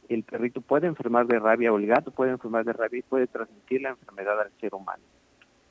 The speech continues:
Otra de las enfermedades también es una enfermedad que se llama leptospirosis,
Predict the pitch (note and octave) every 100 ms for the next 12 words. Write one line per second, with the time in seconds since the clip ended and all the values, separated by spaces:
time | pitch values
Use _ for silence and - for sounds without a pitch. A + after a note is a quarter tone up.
0 | - D3 E3 D3 B2 A2+ A#2 A#2+ C3 C3+
1 | - A#2 B2+ C3+ - C3 B2+ A#2 - A2+
2 | A2+ A2+ - B2 A#2+ A#2 A2+ - A#2+ -
3 | - C3 E3+ -